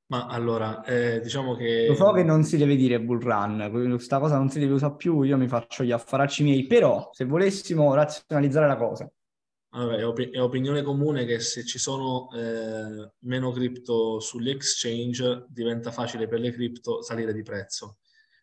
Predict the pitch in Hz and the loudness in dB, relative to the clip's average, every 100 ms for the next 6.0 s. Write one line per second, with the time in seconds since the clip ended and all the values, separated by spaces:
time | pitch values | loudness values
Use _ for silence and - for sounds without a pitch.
0 | _ 127 147 143 135 113 - - 110 107 | _ -4 -4 -2 -2 -4 -6 -8 -8 -6
1 | 104 104 107 107 110 160 - - _ _ | -6 -8 -8 -10 -12 -16 -18 -20 _ _
2 | - 123 - - 139 139 131 135 127 - | -20 -20 -14 -6 -2 0 0 -2 -2 -4
3 | 131 123 131 - - 123 127 127 131 131 | -2 -2 0 -2 0 -2 -2 -4 -4 -4
4 | 131 113 107 107 104 104 104 156 - 117 | -6 -12 -12 -10 -10 -10 -10 -12 -10 -6
5 | 113 110 120 117 113 104 98 104 127 | -4 -4 -6 -4 -2 -2 -4 -8 -10